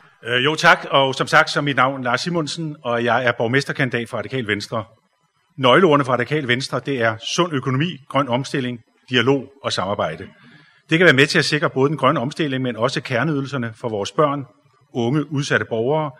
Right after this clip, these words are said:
ældre og mennesker med handicap. For Radikale Venstre er et af de vigtigste punkter i Fredensborg By, at vi får en løsning på den gennemkørende og tunge trafik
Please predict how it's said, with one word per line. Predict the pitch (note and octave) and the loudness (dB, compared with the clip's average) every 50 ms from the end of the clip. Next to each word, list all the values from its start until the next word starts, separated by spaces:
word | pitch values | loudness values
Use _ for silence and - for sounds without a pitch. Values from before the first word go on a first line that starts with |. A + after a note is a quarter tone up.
| _ _ _ - - | _ _ _ -6 -4
ældre | B2 B2 B2+ C#3 D3+ C3 C3 | -2 -2 -2 -2 -4 -4 -4
og | - A#2 A2 | -4 -6 -6
mennesker | G2+ F#2+ A2 - - | -6 -6 -6 -4 -4
med | A2+ G#2 | -4 -6
handicap. | F2 F#2 F2+ F#2 A2 - G#2 F2+ - - _ _ _ _ _ _ _ _ _ _ _ _ _ - | -6 -8 -10 -12 -10 -8 -8 -8 -10 -12 _ _ _ _ _ _ _ _ _ _ _ _ _ -2
For | C3 | 0
Radikale | C3 C#3 C#3 F3+ F#3+ G3+ F3 | 0 0 2 4 4 4 6
Venstre | C#3+ C#3 D3+ D#3+ - - D#3 C3 B2 | 6 4 4 4 0 -2 -2 -2 0
er | C#3 | -2
et | D3+ | -2
af | E3+ | -2
de | C3+ C#3+ A2+ | -2 -2 -2
vigtigste | C#3+ D#3+ D#3+ - F3 - D#3 | -2 -2 -2 -4 -8 -6 -6
punkter | C3 - C3 C3 C3+ D3+ | -6 -4 -4 -4 -2 -4
i | C3 | -4
Fredensborg | C3 - D3 C#3+ C#3 - - B2 A2 - | -2 -4 -6 -6 -6 -6 -8 -8 -8 -4
By, | - E3+ E3+ D3+ - _ _ _ _ _ _ | -6 -6 -6 -6 -12 _ _ _ _ _ _
at | - A2+ A2+ | -14 -10 -8
vi | B2 - | -8 -6
får | - E3 D3+ | -6 -6 -4
en | C3+ B2 | -4 -2
løsning | A#2 B2+ C#3 E3+ E3+ - F3 D#3 C#3+ C3+ - _ - _ _ _ - | 0 2 2 2 0 -2 -4 -4 -4 -4 -6 _ -20 _ _ _ -6
på | - B2 | -6 -4
den | A#2 A2+ | -4 -2
gennemkørende | - B2+ A2+ A#2+ D3+ E3 D3 - - - - - C#3+ B2 A2 A2 A2+ | 0 0 0 0 0 -4 -6 -10 -14 -18 -10 -6 -6 -4 -4 -4 -6
og | A2+ - - A2+ - - | -8 -6 -6 -8 -6 -6
tunge | - - C#3 B2+ B2+ D3+ E3+ | -8 -2 0 0 0 0 -2
trafik | - - B2 A#2 - C3 | -4 -8 -10 -8 -6 -8